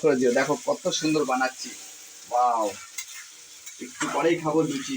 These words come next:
কি খাবো? লুচি, ফুলকো ফুলকো লুচি খাবো। আর একটু পরেই এর মধ্যে ডিমটা দিয়ে দিলেই তরকারিটা কমপ্লিট হয়ে যাবে। তা-, এই দেখো বন্ধুরা আমার আলুটা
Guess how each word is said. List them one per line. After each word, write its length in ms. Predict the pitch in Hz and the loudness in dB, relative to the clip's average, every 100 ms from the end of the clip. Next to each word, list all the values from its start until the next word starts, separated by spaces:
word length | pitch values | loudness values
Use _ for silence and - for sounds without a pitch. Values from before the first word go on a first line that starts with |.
| 123 | -8
কি 60 | 156 | -4
খাবো? 180 | 165 214 196 151 | 0 2 2 0
লুচি, 240 | 156 151 - | 0 -4 -2
ফুলকো 280 | 165 175 190 165 | -2 0 0 2
ফুলকো 220 | 170 170 160 | 0 2 2
লুচি 200 | 156 151 | 2 6
খাবো। 200 | 135 127 113 107 - - - - - - | 6 8 2 -2 -12 -16 -14 -14 -10 0
আর 60 | 127 | 2
একটু 140 | 127 156 160 | 4 4 6
পরেই 260 | 160 196 233 - - - | 6 6 2 -4 -14 -8
এর 60 | - 151 | -2 0
মধ্যে 180 | 151 151 | 2 4
ডিমটা 280 | 151 156 156 147 | 4 4 4 4
দিয়ে 140 | 151 | 4
দিলেই 220 | 165 202 233 220 | 4 2 0 0
তরকারিটা 380 | 156 151 156 151 143 | 0 2 2 2 0
কমপ্লিট 300 | 139 151 156 | -2 -2 -2
হয়ে 120 | 143 | 0
যাবে। 120 | 156 127 | 2 2
তা-, 120 | 147 151 160 | 4 6 6
এই 100 | 160 143 | 6 4
দেখো 200 | 139 156 143 | 2 2 0
বন্ধুরা 300 | 139 135 127 123 | 0 2 4 4
আমার 240 | 139 160 - - - - | 4 4 2 -4 -8 -2
আলুটা 280 | 123 135 160 | -2 0 0